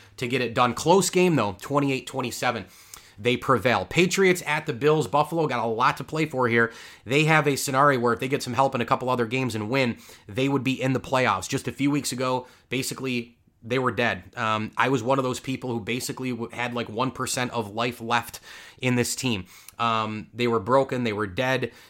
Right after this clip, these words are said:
They made the offensive coordinator change and all the rest. That's been a big part of the turnaround, but they've won, uh, against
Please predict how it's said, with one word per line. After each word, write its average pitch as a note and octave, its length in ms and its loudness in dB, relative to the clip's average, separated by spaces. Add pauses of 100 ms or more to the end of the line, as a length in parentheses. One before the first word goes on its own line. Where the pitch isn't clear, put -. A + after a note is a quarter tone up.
(100)
They A2 140 -2
made B2 240 -2
the A2+ 120 -2
offensive B2 380 0
coordinator B2+ 400 -2
change B2 300 -6
and A#2+ 100 -6
all A#2+ 120 -2
the A#2+ 60 -4
rest. A#2+ 360 -4 (320)
That's B2 240 -4
been B2+ 140 -6
a A#2+ 40 -4
big A#2+ 180 -4
part B2+ 200 0
of A#2 40 -4
the A2 60 -6
turnaround, B2+ 560 2 (240)
but A2 140 -6
they've A2+ 160 -4
won, C3 440 -2
uh, A2 200 -8
against A#2 480 -4